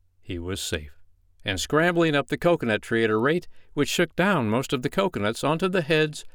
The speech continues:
of the lion and lioness. So the lion had a sore head, and the lioness had a sore head,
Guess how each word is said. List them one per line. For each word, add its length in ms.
of 100
the 120
lion 520
and 240
lioness. 580
So 180
the 80
lion 440
had 200
a 60
sore 360
head, 280
and 240
the 60
lioness 480
had 180
a 60
sore 340
head, 260